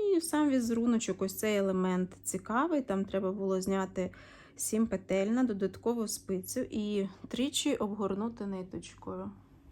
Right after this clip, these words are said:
Цікаво дуже виглядає, це не складно робити, а потім їх там написано було повернути на основну спицю, але я прямо з додаткової спиці їх пров'язувала. Е, там по візерунку, здається, вони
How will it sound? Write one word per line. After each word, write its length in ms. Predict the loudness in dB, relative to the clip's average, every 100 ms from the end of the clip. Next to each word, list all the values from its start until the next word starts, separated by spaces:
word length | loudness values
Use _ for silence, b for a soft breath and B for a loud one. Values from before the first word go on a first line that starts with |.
| -20 B B B B B -20 -20 -20 -20 -20 -20 -20
Цікаво 480 | -14 -8 -4 -4 -4
дуже 300 | -8 -10 -8
виглядає, 840 | -6 -6 -6 -4 -2 -2 0 -2
це 300 | -4 -2 0
не 300 | 0 0 -2
складно 440 | -4 -4 -2 -2 -2
робити, 360 | 0 2 2
а 100 | 2
потім 400 | 2 0 2 -2
їх 360 | 0 -2 -2 -8 B B B -8
там 200 | -2 0
написано 840 | 0 0 -2 -2 0 0 0 0 2
було 200 | 2 2
повернути 640 | 0 0 4 4 4 6
на 140 | 6 6
основну 420 | 2 4 6 4
спицю, 360 | 2 -4 0 2
але 220 | 4 4
я 100 | 4
прямо 300 | 2 2 2
з 60 |
додаткової 600 | 0 -2 -4 -2 -2 -2
спиці 380 | -4 -6 -4 -2
їх 140 | -4 -4
пров'язувала. 880 | -6 -2 0 -2 -2 -4 -2 -4 -6 B B B B B B -6
Е, 300 | -2 -2 -2
там 200 | 0 0
по 140 | 0 -2
візерунку, 800 | -2 0 4 4 4 0 -4 -6 -10
здається, 540 | -4 0 0 -2 -4
вони 440 | -4 -2 0 -2